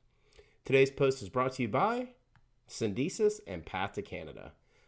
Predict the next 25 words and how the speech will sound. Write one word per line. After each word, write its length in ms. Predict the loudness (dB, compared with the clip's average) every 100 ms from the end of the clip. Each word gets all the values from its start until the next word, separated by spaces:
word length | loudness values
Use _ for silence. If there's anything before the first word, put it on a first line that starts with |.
| _
the 160 | -6 -2
ideal 340 | 0 4 4
plan 300 | 4 2 2
B 240 | 2 0 0
for 200 | -4 -4
high-skilled 480 | -2 -2 -2 -2
immigrants 440 | 0 0 0 -2 -6
currently 400 | -4 -2 0 0
located 540 | 0 0 0 -2 -4
in 160 | -4 -2
the 80 | -2
U 200 | 0 0
S 260 | -2 -6
whose 220 | -8 -8
status 480 | -6 -4 -2 -2 -2
may 160 | -4 -2
be 160 | -4
uncertain, 680 | -6 -6 -4 -4 0 0 0 -4 -20 -20 -20 -10
and 140 | -6 -4
by 160 | -4
perm 480 | -8 -2 0 2 0
hyphen 340 | -2 -2 -4
ads 400 | -4 -4 -4 -6
dot 260 | -6 -6 -6
com, 400 | -8 -10 -10